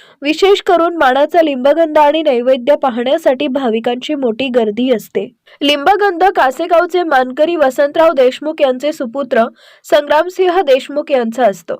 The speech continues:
तेथून सर्व भाविक भक्तांना मंदिराकडे पायी चालत जावं लागतं.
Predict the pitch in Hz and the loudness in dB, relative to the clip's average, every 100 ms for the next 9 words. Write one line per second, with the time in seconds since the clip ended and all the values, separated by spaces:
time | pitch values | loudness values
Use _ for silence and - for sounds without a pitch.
0 | _ _ _ _ _ 294 285 311 339 320 | _ _ _ _ _ -2 -2 0 -2 -2
1 | - - 285 311 294 311 262 294 254 339 | -6 -2 2 2 2 0 0 -2 -2 -2
2 | 330 269 262 285 311 262 240 294 311 311 | 0 -2 0 0 0 0 0 2 2 2
3 | 311 330 277 247 320 339 294 262 277 262 | 2 2 0 0 0 0 0 0 0 0
4 | 247 240 226 247 | 0 0 -2 -4